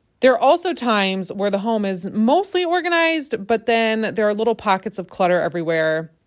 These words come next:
that keep building up, and the family's decided that they need an outsider's perspective to help them with some better solutions.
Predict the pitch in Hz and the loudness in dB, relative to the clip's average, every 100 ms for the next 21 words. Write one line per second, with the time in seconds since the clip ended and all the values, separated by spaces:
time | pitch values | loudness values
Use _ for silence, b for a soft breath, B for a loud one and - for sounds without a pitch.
0 | _ _ _ _ - - 214 - 247 269 | _ _ _ _ -18 -6 -6 -4 0 2
1 | 254 233 180 185 - 196 196 190 185 196 | 4 2 2 0 -2 -4 0 0 0 -2
2 | 190 190 190 180 180 175 180 165 175 170 | -2 -4 -6 -2 0 2 0 2 4 4
3 | 160 b b b b - 202 202 190 190 | 0 b b b b -2 0 2 0 0
4 | 185 - 196 208 202 - 196 190 190 185 | 0 -2 0 2 2 2 2 2 -2 -8
5 | - - 214 311 320 262 233 226 220 240 | -8 -6 -2 0 0 2 4 4 0 -6
6 | b b b b - 262 254 254 220 202 | b b b b 0 4 4 2 -2 -2
7 | 208 185 185 - 180 170 - - - - | 2 2 2 -2 -4 -4 -8 -12 -12 -14